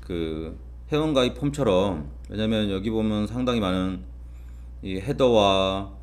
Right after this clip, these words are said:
내비게이션 바 뭐 이런 부분에 대한 상당히 많은 중복 코드가 있지 않습니까? 어, 나중에 이 부분도, 예, 중복을 제거하는 게 좋겠네요. 예, 여기 똑같은 방식으로.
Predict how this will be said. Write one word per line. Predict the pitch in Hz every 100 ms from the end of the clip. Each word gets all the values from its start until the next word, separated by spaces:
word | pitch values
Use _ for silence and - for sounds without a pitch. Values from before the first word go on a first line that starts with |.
| - -
내비게이션 | 95 101 104 104 107 - 98 95 -
바 | 98 92 95
뭐 | 90 107
이런 | 131 139
부분에 | 123 120 107
대한 | 95 92 101 101
상당히 | 117 131 123
많은 | 113 107
중복 | 104 101 104 -
코드가 | 107 104 95
있지 | - 87
않습니까? | - 85 80 123 - - - - - - -
어, | -
나중에 | 87 95 117
이 | 95
부분도, | 120 123 127 117 110 98 - - - - - - - -
예, | 87
중복을 | 80 113 107 110
제거하는 | 98 95 104 101
게 | 98
좋겠네요. | - 117 107 85 113 - - - - - - - - - - - -
예, |
여기 | 90 87 90 - - - - - -
똑같은 | - 120 - 113
방식으로. | 87 - 82 82 107 147